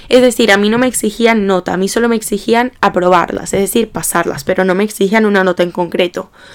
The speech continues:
Eh, ya después, más adelante, cuando explique mi proceso de selectividad, explicaré las notas y estas cosas. Pero por ahora vamos a quedarnos con esto.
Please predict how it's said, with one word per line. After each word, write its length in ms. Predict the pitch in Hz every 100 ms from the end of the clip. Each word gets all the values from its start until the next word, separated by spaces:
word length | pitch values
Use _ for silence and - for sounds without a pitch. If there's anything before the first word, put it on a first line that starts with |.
| - - - _ _
Eh, 280 | 202 202 202
ya 120 | 208
después, 340 | 214 - 226 226
más 160 | 208
adelante, 340 | 214 202 196 220
cuando 220 | 214 190
explique 340 | - - 180
mi 120 | 202 202
proceso 380 | 208 220 214
de 60 | 196
selectividad, 560 | 190 190 180 190 180 202
explicaré 840 | - - 190 - 185 190 185 190
las 200 | 185 -
notas 440 | 190 202 196 190
y 40 | 175
estas 280 | - 185 -
cosas. 340 | 170 - - - - -
Pero 220 | - 202
por 140 | 185 196
ahora 240 | 208 240
vamos 300 | 208 190 202
a 60 | 185
quedarnos 360 | 180 175 185
con 160 | - -
esto. 280 | - -